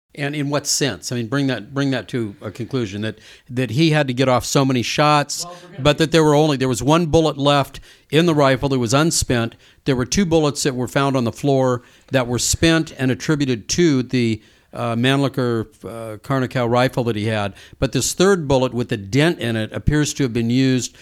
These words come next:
Speaker 1: as, like, a snap cap, just a placeholder, perhaps, for that gun. But that would only leave him with three shots,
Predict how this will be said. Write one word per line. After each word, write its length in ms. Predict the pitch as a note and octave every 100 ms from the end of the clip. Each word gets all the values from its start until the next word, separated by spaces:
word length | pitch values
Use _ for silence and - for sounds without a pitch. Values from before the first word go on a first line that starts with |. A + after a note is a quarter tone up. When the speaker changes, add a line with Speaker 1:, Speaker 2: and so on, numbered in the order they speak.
| - _
Speaker 1:
as, 140 | A#2+ A#2
like, 160 | A2+
a 80 | A2+
snap 480 | - - C#3+ C#3 -
cap, 320 | B2+ A2 -
just 220 | B2+ -
a 180 | A#2 G#2 - _ -
placeholder, 840 | D3+ D#3 D#3 - B2+ A2+ A2 G#2+ - _ _ -
perhaps, 500 | C#3+ B2 A#2+ - -
for 220 | D#3 C#3
that 200 | A#2 A2
gun. 180 | D3+ A2+
But 100 | C3
that 120 | F3
would 80 | D#3
only 220 | D3 C#3+
leave 200 | C#3+ C3
him 100 | C3
with 160 | A2+ -
three 280 | D3 E3+ E3+
shots, 540 | - B2 G#2+ -